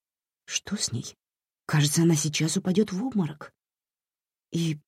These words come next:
потом мы всегда использовали презервативы".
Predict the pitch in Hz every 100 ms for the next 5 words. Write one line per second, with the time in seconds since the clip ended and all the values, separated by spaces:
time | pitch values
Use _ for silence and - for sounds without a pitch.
0 | _ _ 185 - 202 196 165 170 175 151
1 | - 175 180 208 170 151 - - 196 156
2 | 156 151 156 180 175 185 202 190 156 139